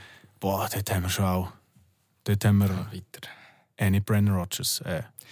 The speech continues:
Speaker 1: wer
Speaker 2: Rafa
Speaker 1: ist
Speaker 2: Benitez.
Speaker 1: Ja, nein, Benitez ist ja noch cool gewesen, der hat uns die Champions League geholt.
Speaker 2: Stimmt, aber es hat
Speaker 1: Aber
Speaker 2: nachher am Schluss auch, ist ziemlich zäh geworden mit dem Benitez.
Speaker 1: Ja. Ja... Es ist eine harte Zeit gewesen, und jetzt sind aber vier, fünf sehr geile Jahre gehabt.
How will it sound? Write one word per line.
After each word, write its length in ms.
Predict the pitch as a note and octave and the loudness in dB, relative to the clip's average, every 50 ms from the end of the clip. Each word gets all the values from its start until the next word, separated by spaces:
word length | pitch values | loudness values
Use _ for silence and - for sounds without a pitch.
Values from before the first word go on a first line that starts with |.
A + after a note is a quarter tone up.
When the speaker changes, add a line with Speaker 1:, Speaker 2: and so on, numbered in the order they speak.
| - - - | -20 -12 -2
Speaker 1:
wer 120 | - A2+ | 2 4
Speaker 2:
Rafa 180 | A#2+ B2+ A#2+ C3+ | 4 6 4 4
Speaker 1:
ist 60 | A#2+ | 4
Speaker 2:
Benitez. 640 | B2 A#2+ A#2+ C3 A#2+ - - - G2+ G2+ - - - | 2 2 0 0 -4 -6 -10 -8 -6 -4 -4 -6 -4
Speaker 1:
Ja, 160 | G2 F#2+ F2+ E2+ | -4 -4 -4 -2
nein, 140 | F2 F2+ F2+ | -4 -4 -2
Benitez 380 | F#2 F#2 G2 A2+ A#2 - G#2 | 0 2 2 2 2 0 -2
ist 100 | F#2+ F#2 | -4 -2
ja 80 | F2 F#2 | -2 -2
noch 220 | F2 E2+ E2+ - | -2 -2 -4 -2
cool 120 | - A2+ C#3 | 0 0 0
gewesen, 200 | - - - E2+ | 0 -2 -6 -6
der 80 | F2+ | -6
hat 100 | E2+ - | -6 -6
uns 180 | - E2+ - - | -6 -6 -6 -4
die 80 | - - | -4 -2
Champions 280 | G#2+ A#2 A#2+ B2+ B2 | -2 -2 0 0 -2
League 100 | B2+ B2 | -2 -2
geholt. 320 | - - - - - - - _ _ - - - - - - - | -4 -6 -12 -12 -12 -14 -20 _ _ -20 -20 -20 -20 -20 -20 -14
Speaker 2:
Stimmt, 380 | - - - - A#2 A#2+ A#2 G#2 | -8 -8 -4 -2 -2 -2 0 -2
aber 100 | A2 A2+ | -2 0
es 80 | G#2+ | 2
hat 140 | A#2 A#2+ A2+ | 0 2 2
Speaker 1:
Aber 100 | A#2 A#2 A#2 A#2+ | 4 4 6 6
Speaker 2:
nachher 100 | B2 B2 | 6 4
am 120 | A#2+ B2 A#2+ | 2 2 2
Schluss 260 | - A#2+ A2+ A2 - A#2+ | 0 0 0 0 0 2
auch, 200 | A#2 A2+ A#2 A#2 | 2 2 2 0
ist 440 | A#2 A#2+ F2+ - - A2 - - | -2 -2 -4 -4 -4 -4 -4 -2
ziemlich 260 | - A#2+ A2+ A2+ A2+ A2 | -2 -2 0 0 0 -2
zäh 200 | - A2 G#2+ A2 | 0 -2 -2 -2
geworden 360 | - G#2 G2+ G2+ F#2+ G#2 F#2+ | -2 -4 -6 -4 -4 -6 -6
mit 160 | - - - | -8 -8 -8
dem 80 | - G#2 | -6 -6
Benitez. 480 | F#2+ E2+ G2 G#2+ - - - G#2+ G#2 | -6 -6 -10 -14 -14 -8 -2 0 2
Speaker 1:
Ja. 340 | G#2 G#2 G2+ G2+ G2+ G2 G2 - - - - - - - - - - - - _ - | 4 4 4 4 2 0 -2 -6 -12 -20 -20 -20 -20 -20 -20 -20 -20 -20 -20 _ -2
Ja... 320 | - G#2 G#2+ G#2+ G2+ F#2+ - - - - - - - - - - - - | 2 4 4 4 2 0 -4 -8 -12 -14 -14 -16 -16 -18 -18 -14 -8 -2
Es 100 | G#2+ G#2+ | 2 4
ist 120 | A#2+ A#2 | 4 6
eine 200 | A#2+ A2+ G#2+ A2 - | 6 4 4 2 0
harte 320 | F2+ F2+ B2 D3 - - | 0 0 0 0 2 0
Zeit 160 | G3 - A#3 A3 | 0 0 0 0
gewesen, 220 | A3 G3+ - A#3+ | 0 2 4 4
und 60 | G3 | 4
jetzt 140 | G3 G3 - - | 4 4 4 4
sind 120 | F3+ E3 | 4 4
aber 220 | D#3+ D3 D3 C3+ | 4 4 4 2
vier, 640 | B2 - - - - - - - - - - D#3 D3+ | 2 0 -2 -4 -8 -6 -6 -6 -6 0 0 2 2
fünf 240 | C#3 - C#3 C3 - | 4 4 2 4 4
sehr 240 | - - C#3 B2+ A#2 | 4 4 4 4 4
geile 260 | A#2 A#2 B2+ D3 E3+ | 4 4 2 2 2
Jahre 220 | E3+ E3+ E3+ F3 | 2 2 2 0
gehabt. 320 | E3+ - - F3 G3+ B3 | 0 0 0 0 0 0